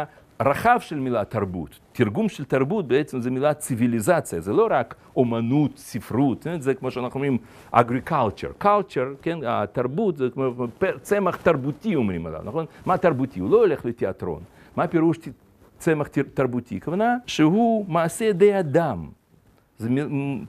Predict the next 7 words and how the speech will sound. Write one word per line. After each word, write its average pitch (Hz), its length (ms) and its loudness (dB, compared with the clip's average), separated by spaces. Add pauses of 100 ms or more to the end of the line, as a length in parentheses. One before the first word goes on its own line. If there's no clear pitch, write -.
מ-, 120 320 0 (260)
מילה 123 460 2
תרבות, 170 400 -2
זה 156 340 -2
מ-, 147 320 -6
מציינת 180 540 -6 (320)
ציוויליזציה. 123 1200 -2